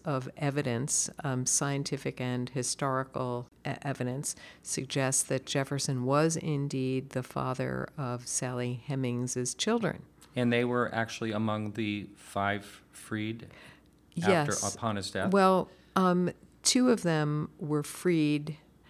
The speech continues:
Speaker 1: in Jefferson's will, Madison
Speaker 2: Mm-hmm.
Speaker 1: and Eston Hemings, and they were to be freed when they were twenty-one years old.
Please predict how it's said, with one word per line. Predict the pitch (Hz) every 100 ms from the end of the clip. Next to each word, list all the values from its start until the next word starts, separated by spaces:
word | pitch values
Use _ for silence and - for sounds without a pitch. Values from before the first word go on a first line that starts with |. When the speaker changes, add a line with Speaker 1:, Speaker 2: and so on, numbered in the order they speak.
| - _ - - -
Speaker 1:
in | 165 156
Jefferson's | 165 156 160 151 143 139
will, | 139 143 131 120 151 147
Madison | 151 143 143 151 - 139
Speaker 2:
Mm-hmm. |
Speaker 1:
and | 135 -
Eston | 135 - - 135
Hemings, | 143 127 - - 160 -
and | - 147 143
they | 143 156
were | 160 156 151
to | -
be | 147 139
freed | - 151 143 139 139
when | 135 135
they | 139
were | 139 135 135 -
twenty-one | - 147 139 139 127
years | 127 131 139
old. | 170 202 - -